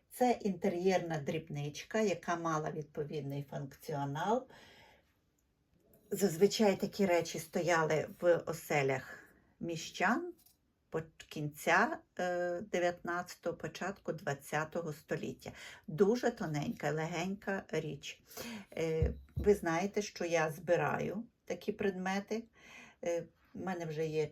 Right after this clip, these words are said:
невеличка така колекція, і ось трапилася мені рідкісна, на мою думку, річ. Я її особисто вперше бачила на торгових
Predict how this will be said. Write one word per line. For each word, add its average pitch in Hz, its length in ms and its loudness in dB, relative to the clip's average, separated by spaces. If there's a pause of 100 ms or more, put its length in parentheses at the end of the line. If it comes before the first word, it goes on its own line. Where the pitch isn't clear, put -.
(200)
невеличка 151 680 -2
така - 280 -6
колекція, 156 800 -4
і 175 180 -2
ось 165 140 -2
трапилася 170 880 -4
мені 165 640 -4 (200)
рідкісна, 190 880 -2
на 170 140 -4
мою 160 260 -4
думку, 196 440 -4
річ. 143 380 -6 (100)
Я 185 120 -4
її 180 340 -6
особисто 202 600 -4
вперше 151 580 -4 (920)
бачила 180 500 0
на 156 140 -8
торгових 160 500 -4